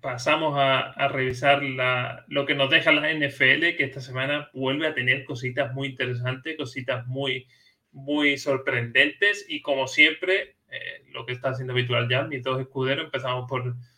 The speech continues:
por, por, bueno, esta semana vienen dos perdedores conmigo, voy a empezar por el, por, por el que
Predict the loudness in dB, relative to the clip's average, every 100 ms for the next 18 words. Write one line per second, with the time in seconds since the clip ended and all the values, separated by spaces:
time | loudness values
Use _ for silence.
0 | _ -8 -6 -6 -10 -12 -12 -4 0 0
1 | 2 0 0 0 2 2 2 6 4 6
2 | 2 4 2 2 -2 -2 0 0 0 2
3 | 2 4 2 4 2 2 -2 -2 -2 -2
4 | -6 0 2 4 2 6 8 6